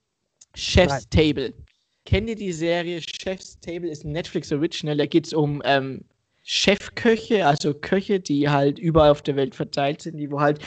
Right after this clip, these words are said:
Speaker 1: verschiedene Kulturen haben in ihren Ländern, das ist überall auf der Welt. Und die zeigen halt, wie sie, wie sie die Hingabe zum Kochen erleben, sozusagen. Also sind alle Sterneköche,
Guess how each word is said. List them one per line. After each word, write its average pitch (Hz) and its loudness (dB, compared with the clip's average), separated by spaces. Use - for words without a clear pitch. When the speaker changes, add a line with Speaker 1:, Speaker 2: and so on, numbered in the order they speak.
Speaker 1:
verschiedene 190 4
Kulturen 180 2
haben 175 4
in 165 4
ihren 165 6
Ländern, 160 4
das - -8
ist - -2
überall 214 10
auf 143 -2
der 139 -8
Welt. 160 -6
Und 156 -4
die 160 -2
zeigen 185 -4
halt, 180 -2
wie 185 -10
sie, 190 2
wie 190 -2
sie 175 -4
die 160 -6
Hingabe 156 4
zum - -8
Kochen 160 0
erleben, 131 -6
sozusagen. 135 -8
Also 151 6
sind 170 6
alle 185 6
Sterneköche, 202 0